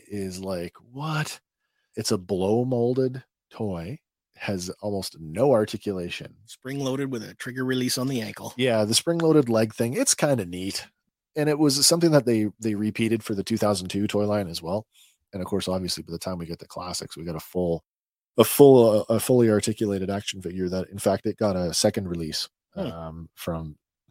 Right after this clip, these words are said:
Speaker 1: Super Seven when they passed the license over there to his mini comic, mini comic colors. So a little different than what we got in the, in the classics line. But, uh, and then, of course,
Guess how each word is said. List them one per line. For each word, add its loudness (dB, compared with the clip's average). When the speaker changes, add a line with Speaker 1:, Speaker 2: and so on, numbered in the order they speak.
Speaker 1:
Super 0
Seven -6
when -8
they -10
passed -6
the -8
license -6
over -12
there -12
to -18
his -18
mini -10
comic, -8
mini 6
comic 2
colors. 0
So -6
a 12
little 12
different 4
than 2
what -4
we -4
got -2
in -6
the, -8
in -10
the -8
classics -6
line. -12
But, -8
uh, -10
and 2
then, 4
of 2
course, 2